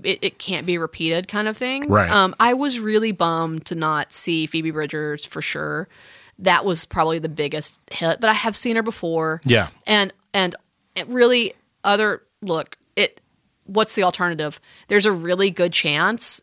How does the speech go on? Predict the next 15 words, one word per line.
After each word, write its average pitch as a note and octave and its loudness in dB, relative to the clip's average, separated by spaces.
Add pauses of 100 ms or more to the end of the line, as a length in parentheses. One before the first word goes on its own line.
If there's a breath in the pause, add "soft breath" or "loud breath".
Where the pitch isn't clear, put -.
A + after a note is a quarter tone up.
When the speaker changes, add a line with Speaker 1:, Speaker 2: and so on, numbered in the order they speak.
Speaker 1:
if E3+ -6
that E3+ 4
had D#3+ -6
continued E3 -4
on D#3 -2
for E3 -6
thirty D#3+ -4
more D#3+ -4
minutes D#3+ -4
of, E3 -8
of D#3 -4
lightning D#3 2
hitting E3 -4
the D#3 -10
ground D3+ -2